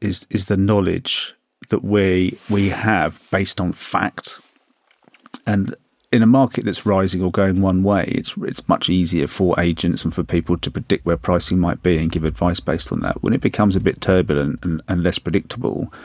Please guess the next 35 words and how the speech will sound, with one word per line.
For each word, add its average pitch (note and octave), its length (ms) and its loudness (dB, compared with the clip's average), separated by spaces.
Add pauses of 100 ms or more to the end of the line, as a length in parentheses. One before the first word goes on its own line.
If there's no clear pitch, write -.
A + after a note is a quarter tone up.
(840)
we're A#2 200 4
in G2 80 4
a F#2 40 0
fortunate G#2 400 0
position G2 320 0
as F2+ 80 -2
a F2+ 60 -4
firm, E2+ 480 0
between F#2+ 340 0
us E2 140 -2
having F2 220 -2
sixteen - 420 0
auctions - 340 0
a F2+ 60 2
year, F2 500 2
every A#2+ 240 -2
four F#2+ 240 2
weeks F#2+ 280 0
or - 40 -4
so E2+ 200 0
there's F#2 180 0
an F#2 80 2
auction. - 560 -2
So - 140 -2
we've G#2 220 0
got - 180 -2
hard G2+ 340 2
data F#2+ 340 0
and E2+ 140 -2
fact - 320 -4
on E2 140 -4
pricing D2+ 680 -2 (100)
on F2+ 120 -6 (100)
all F#2+ 220 0
sectors. - 720 -4